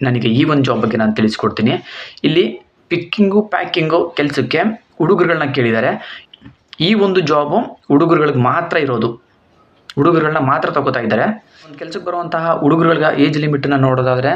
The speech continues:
ಹತ್ತೊಂಬತ್ತು ವರ್ಷದಿಂದ ಮೂವತ್ತೈದು ವರ್ಷ ಈ ಏಜ್ನ ಯುವಕರುಗಳನ್ನ ಕೇಳಿದ್ದಾರೆ. ಟೆಂತ್ ಪಾಸ್ ಆಗಿರುವಂಥವ್ರಿಗೆ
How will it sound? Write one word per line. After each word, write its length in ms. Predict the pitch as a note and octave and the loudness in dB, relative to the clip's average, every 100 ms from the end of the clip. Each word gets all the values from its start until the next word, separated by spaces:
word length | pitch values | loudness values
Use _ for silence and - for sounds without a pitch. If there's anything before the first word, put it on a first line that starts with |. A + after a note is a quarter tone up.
| - - - B2+ | -4 -14 -6 -6
ಹತ್ತೊಂಬತ್ತು 560 | B2+ E3+ E3+ - E3+ | -2 -2 0 -2 0
ವರ್ಷದಿಂದ 380 | D3+ C3 C#3+ C#3 | 0 0 0 2
ಮೂವತ್ತೈದು 920 | - C3+ C3+ D3+ E3 - - C#3 C3+ | 0 0 0 0 -2 -8 -4 -2 -2
ವರ್ಷ 220 | A2+ - - - _ - | -2 -4 -6 -10 _ -4
ಈ 60 | E3 | -2
ಏಜ್ನ 400 | D#3+ D#3 C#3+ D3+ E3 - _ _ - | 0 0 2 0 -2 -6 _ _ -2
ಯುವಕರುಗಳನ್ನ 580 | C#3 D3 D3 C#3 C3+ B2+ | 2 2 0 0 0 -2
ಕೇಳಿದ್ದಾರೆ. 480 | B2+ A#2+ A2+ D3 - - - - - - - | 0 0 -2 -4 -8 -16 -16 -18 -20 -20 -16
ಟೆಂತ್ 360 | D#3+ F#3+ G#3 E3+ | -14 -12 -10 -4
ಪಾಸ್ 200 | D#3+ D#3+ | -4 -2
ಆಗಿರುವಂಥವ್ರಿಗೆ 840 | D#3+ D#3 D3 C#3+ C#3+ C#3 F3+ - | -4 -2 -2 0 0 0 -2 -4